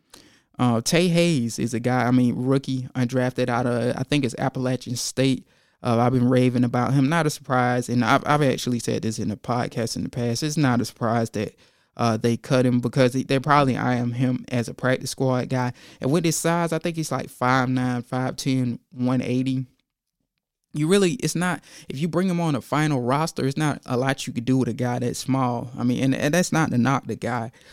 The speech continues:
Uh, maybe you could put him in the slot or whatever, but the Jaguars already have their five starters or their five cornerbacks when you look at the depth chart, uh, who are, I mean, they, they are better than Tay Hayes.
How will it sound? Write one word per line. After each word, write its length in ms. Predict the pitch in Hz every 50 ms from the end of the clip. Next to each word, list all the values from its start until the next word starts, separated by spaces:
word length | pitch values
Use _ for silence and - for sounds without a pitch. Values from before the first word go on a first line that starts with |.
| - - -
Uh, 140 | - 131 127
maybe 260 | 131 151 165 151 151
you 120 | 151 143
could 140 | 131 123 -
put 120 | - 143 131
him 100 | 131 131
in 120 | 120 -
the 80 | - -
slot 320 | - - 135 139 139 139
or 60 | 135
whatever, 460 | 131 131 139 135 139 135 135 127 123
but 240 | 120 117 - 120 117
the 80 | - 127
Jaguars 560 | 139 151 185 202 185 180 180 170 170 165 -
already 380 | - 165 170 170 170 151 131 127
have 380 | 127 135 156 180 185 170 143
their 120 | 131 117 110
five 480 | - - - 127 135 135 131 135 123
starters 640 | - - - 131 143 165 160 131 131 120 123 - - - - _ _ _ _ _ -
or 160 | - 127 120
their 160 | 120 117 117
five 380 | - - 135 139 139 135 127 117
cornerbacks 640 | - - 147 175 185 165 135 123 131 127 - - -
when 120 | 123 127
you 100 | 123 123
look 200 | 127 131 131 -
at 120 | - - -
the 80 | 95
depth 320 | - - 131 156 160 - -
chart, 400 | - - 127 127 123 - - - _ _ _ _ _ _ -
uh, 160 | 113 120 120
who 180 | 131 151 147 143
are, 340 | - 131 165 175 165 165 - -
I 60 | 131
mean, 480 | 131 131 135 131 120 - - - - -
they, 160 | - 127 135
they 380 | 135 - - - - 120 123 135
are 160 | 147 160 160
better 320 | 139 123 127 131 143 143 131
than 240 | 127 135 135 143
Tay 240 | - 147 135 147 151
Hayes. 500 | 165 180 208 196 143 - - - - -